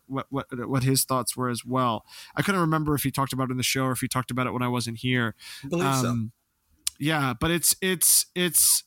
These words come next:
Speaker 1: it's so incredible, and I was so moved by it. It's funny, though, because you read the book and there are sequences of it that read like one-pagers. Like, th-,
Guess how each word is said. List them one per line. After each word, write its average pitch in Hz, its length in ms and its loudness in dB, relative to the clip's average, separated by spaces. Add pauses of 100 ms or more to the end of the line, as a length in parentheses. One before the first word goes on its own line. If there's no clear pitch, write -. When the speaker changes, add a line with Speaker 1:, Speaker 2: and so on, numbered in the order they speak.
Speaker 1:
it's 180 240 0
so 220 380 4
incredible, 143 520 0
and 135 80 -2
I 147 60 2
was 151 140 2
so 208 200 4
moved 151 360 0
by 131 220 0
it. 123 160 -4 (460)
It's 185 200 0
funny, 240 260 0
though, 233 140 2
because 175 400 -2
you 175 140 0
read 175 380 0
the 165 80 0
book 160 460 0 (140)
and 147 440 -2 (240)
there 170 360 2
are 160 120 4
sequences 190 640 2
of 151 220 -2
it 151 220 -2
that 147 240 -2
read 170 760 0
like 160 360 0 (100)
one-pagers. 139 880 -2 (440)
Like, 156 260 0 (120)
th-, 151 140 -4